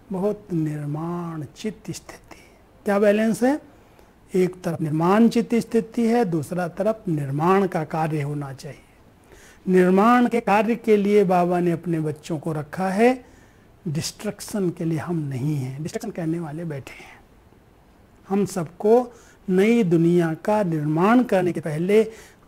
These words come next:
अपनी स्थिति और अपने साथियों की स्थिति का नव निर्माण करना, अच्छी स्थिति बनाने में सहयोगी बनना है,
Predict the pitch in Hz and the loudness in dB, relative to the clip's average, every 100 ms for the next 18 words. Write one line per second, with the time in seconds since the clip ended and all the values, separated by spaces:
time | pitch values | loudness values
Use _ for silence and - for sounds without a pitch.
0 | - - 233 254 247 - 240 233 254 269 | -14 2 6 6 6 2 -2 2 2 2
1 | 214 185 165 175 170 - 208 214 214 262 | 2 0 0 0 -2 0 2 2 2 2
2 | 220 180 165 - 147 170 151 190 180 156 | 2 -2 -6 -6 -8 -6 -6 -6 -4 -2
3 | 151 190 175 151 143 135 127 131 127 - | 0 0 0 -2 -6 -10 -12 -16 -18 -12
4 | 214 - - 262 254 180 180 151 156 170 | -12 -10 -2 0 0 -4 -6 -6 -6 -6
5 | 175 165 147 147 147 143 139 135 - - | -8 -10 -10 -8 -10 -12 -14 -18 -20 -20